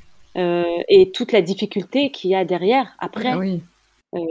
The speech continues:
Speaker 1: auprès des différentes familles. Ça aussi, c'est des choses qui sont, euh, qui sont, qui sont pas simples, euh,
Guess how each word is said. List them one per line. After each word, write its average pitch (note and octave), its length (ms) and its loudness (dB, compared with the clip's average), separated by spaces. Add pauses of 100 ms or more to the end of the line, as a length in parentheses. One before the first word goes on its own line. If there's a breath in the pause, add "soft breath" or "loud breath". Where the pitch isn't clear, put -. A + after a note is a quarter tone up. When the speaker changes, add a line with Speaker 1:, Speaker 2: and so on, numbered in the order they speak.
(140)
Speaker 1:
auprès G3+ 280 -2
des F3+ 100 2
différentes D#3 400 -8
familles. A#3 320 2
Ça F3 160 0
aussi, G3 240 -2
c'est E3+ 400 4
des E3 120 0
choses G#3 260 -4
qui - 120 -20
sont, E3+ 320 -4
euh, D#3+ 160 -6 (1000 soft breath)
qui F#3+ 100 -12
sont, E3+ 840 -4 (100)
qui F#3 100 -10
sont F3 160 -4
pas F3+ 140 -2
simples, A#3 400 -2
euh, E3+ 340 2